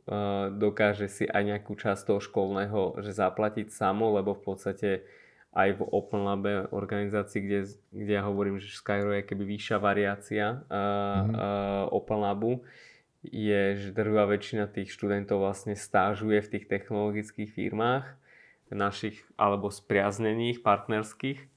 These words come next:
Speaker 1: A tým pádom máme napríklad aj treťaka, ktorý zarába tisíc eur mesačne, takže pomaly si môže dva ročníky zaplatiť sám, hej.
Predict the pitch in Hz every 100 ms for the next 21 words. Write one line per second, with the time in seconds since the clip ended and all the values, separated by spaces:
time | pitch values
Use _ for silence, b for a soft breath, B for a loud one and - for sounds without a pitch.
0 | _ _ - - 107 104 110 107 107 107
1 | - - 104 107 107 107 107 104 107 107
2 | 104 104 104 110 107 - - 104 104 117
3 | 110 104 107 104 104 - - 120 101 107
4 | 104 95 - 107 - 101 104 - 98 104
5 | 98 - _ 104 95 104 107 - 104 104
6 | 104 104 107 107 107 113 107 101 104 107
7 | 104 101 - 107 98 107 107 113